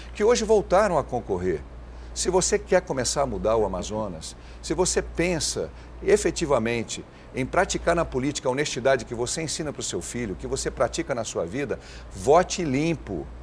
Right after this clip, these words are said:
E a nossa candidatura, ela tem esta grande característica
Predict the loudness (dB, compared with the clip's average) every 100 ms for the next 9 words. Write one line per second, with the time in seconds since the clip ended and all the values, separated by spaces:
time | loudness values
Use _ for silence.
0 | -16 -14 2 4 4 2 2 0 -4 -4
1 | 0 0 0 0 2 0 0 0 0 -2
2 | -6 -6 -16 -6 -4 -4 -4 -8 -12 -18
3 | -18 -18 -18 -14 -2 2 4 2 0 0
4 | -2 -2 -2 -4 -8